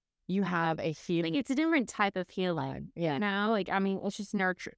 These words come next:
Speaker 2: nurturing.
Speaker 1: Yeah.
Speaker 2: Like, healing can be nurturing. It doesn't have to always be, like,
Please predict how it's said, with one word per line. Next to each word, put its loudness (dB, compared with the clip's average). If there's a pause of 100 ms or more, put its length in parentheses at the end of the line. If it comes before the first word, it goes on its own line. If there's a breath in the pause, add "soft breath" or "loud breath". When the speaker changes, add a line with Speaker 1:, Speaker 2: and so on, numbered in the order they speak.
Speaker 2:
nurturing. 0
Speaker 1:
Yeah. 0
Speaker 2:
Like, 2
healing 2
can 0
be 0
nurturing. -4 (200)
It 0
doesn't -2
have 2
to 0
always 2
be, 2
like, -4